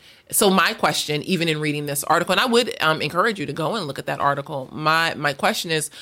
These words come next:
I wonder what their operating assumptions were about one another,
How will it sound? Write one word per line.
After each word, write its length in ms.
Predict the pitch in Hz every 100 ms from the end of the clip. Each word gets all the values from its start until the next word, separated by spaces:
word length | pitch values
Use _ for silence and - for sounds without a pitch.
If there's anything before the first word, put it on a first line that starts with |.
| - -
I 60 |
wonder 280 | 165 196 214
what 240 | 180 -
their 560 | 175 170 160 156 151 - _ _ _ -
operating 800 | 143 - 190 180 170 165 160 151
assumptions 560 | - - 143 - 165 151
were 140 | 139
about 260 | 143 131 -
one 140 | 147
another, 500 | 170 113 - 87